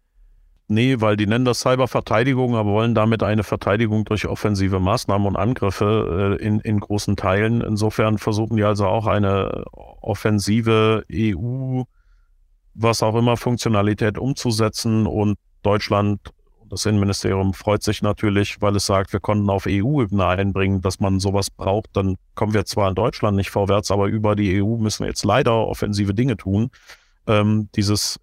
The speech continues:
E-U-Spiel hat man schon öfter getrieben und, äh, auf der E-U-Ebene red-, reden halt auch, naja, diese alten weißen Männer untereinander in offensiver Maßnahme und sagen, boah, wir müssen uns verteidigen durch Angriff.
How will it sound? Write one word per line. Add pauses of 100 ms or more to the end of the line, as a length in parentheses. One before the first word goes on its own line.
(100)
E-U-Spiel
hat
man
schon
öfter
getrieben (560)
und,
äh, (160)
auf
der
E-U-Ebene
red-, (260)
reden (100)
halt
auch, (680)
naja, (200)
diese
alten
weißen
Männer
untereinander
in
offensiver
Maßnahme
und
sagen,
boah,
wir
müssen
uns
verteidigen
durch
Angriff.